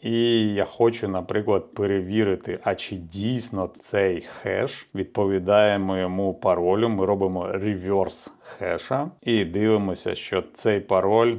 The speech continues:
це password одиничка, паспорт з великої букви. Висновок такий, що хешування без додаткових заходів безпеки не дуже ефективне. В цьому випадку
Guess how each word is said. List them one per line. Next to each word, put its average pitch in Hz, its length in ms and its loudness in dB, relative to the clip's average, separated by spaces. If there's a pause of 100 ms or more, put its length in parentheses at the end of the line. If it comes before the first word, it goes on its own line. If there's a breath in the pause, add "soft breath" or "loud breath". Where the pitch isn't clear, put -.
це - 140 -12
password 120 840 0 (100)
одиничка, 98 840 -4
паспорт 92 420 0
з 85 40 -10
великої 90 380 -2
букви. 85 320 -10 (120)
Висновок 98 580 2
такий, 98 640 -4
що - 360 -2 (100)
хешування 107 1160 0 (160)
без 95 480 6
додаткових 101 880 2
заходів 92 600 0
безпеки 120 840 0 (100)
не 107 440 2
дуже 110 520 2
ефективне. 87 720 -6 (100)
В - 80 -20
цьому 117 460 2
випадку 123 640 2